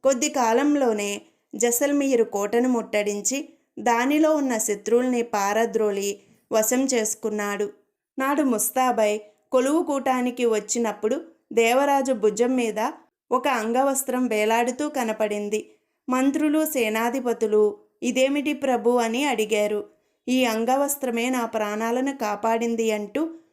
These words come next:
అతడు తన కోటు విప్పి లోపల ఉన్న జంధ్యం కూడా చూపించి చిదానంద యోగి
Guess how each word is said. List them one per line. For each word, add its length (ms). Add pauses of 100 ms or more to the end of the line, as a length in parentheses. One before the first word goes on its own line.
(220)
అతడు 300
తన 280
కోటు 420
విప్పి 580 (380)
లోపల 380
ఉన్న 460 (380)
జంధ్యం 520
కూడా 300
చూపించి 800 (320)
చిదానంద 540
యోగి 580